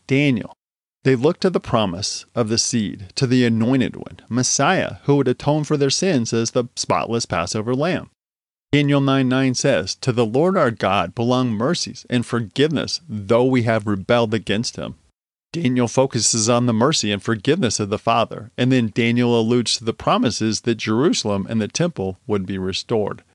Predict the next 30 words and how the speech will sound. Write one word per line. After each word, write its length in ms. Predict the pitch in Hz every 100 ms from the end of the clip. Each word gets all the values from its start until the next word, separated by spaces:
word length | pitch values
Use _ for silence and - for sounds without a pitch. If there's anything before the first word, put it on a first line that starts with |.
| _ _ _ _
"Now 140 | 117 113
therefore, 600 | 113 147 - 165 170 -
O 200 | 104 110
our 160 | 110 110
God, 420 | 98 87 80 90
hear 200 | - 131
the 100 | 123
prayer 380 | - - 135 147
of 100 | 110
thy 140 | 98
servant 560 | 92 - 131 143 151 135 -
and 160 | 101
his 100 | 92
supplications, 800 | - 110 120 - 92 90 92 98 -
and 100 | 107
cause 300 | - 123 123
thy 140 | 107 87
face 400 | - 131 170 -
to 120 | 98
shine 320 | - 107 104
upon 360 | 101 110 107 107
thy 100 | 92
sanctuary 600 | - 139 160 98 95 95
that 180 | 107 117
is 140 | 113
desolate 580 | - 123 - 92 80 -
for 160 | 120
the 140 | 117 123
Lord's 340 | 113 185 254
sake. 320 | - - -